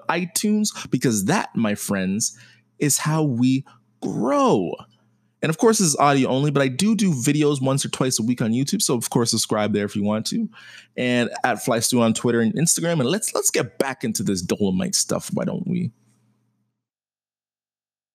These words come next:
One of the craziest things about having someone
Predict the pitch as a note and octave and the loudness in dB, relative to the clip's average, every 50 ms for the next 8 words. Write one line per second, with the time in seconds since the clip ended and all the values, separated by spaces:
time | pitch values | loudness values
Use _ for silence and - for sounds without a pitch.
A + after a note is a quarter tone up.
0 | _ _ _ _ _ _ _ _ G3 A3+ C#4 C4 B3 E3 - - - - C#3 C3 | _ _ _ _ _ _ _ _ 4 4 4 4 2 0 0 -4 -4 -2 0 2
1 | C3+ C3+ C3+ B2+ C3+ A#2+ A2+ G#2 - - - - - G2 G2+ G2 F#2 F2 F2 G2 | 4 4 4 2 2 2 2 2 0 -2 -2 -2 -2 -2 0 0 -2 -2 -2 -2
2 | - - - - - - - - - - - - - G#2+ A2+ B2 A#2+ B2+ C3+ C#3+ | -2 -2 -2 -2 -4 -6 -8 -16 -20 -20 -20 -6 -4 0 0 0 0 0 0 0
3 | D3 D3 C#3+ C#3 - - C3+ A#2+ A#2 A2+ A2+ A2 A2 G#2+ G#2+ F#2+ | 0 0 0 0 0 0 2 2 2 2 2 2 2 0 -2 -4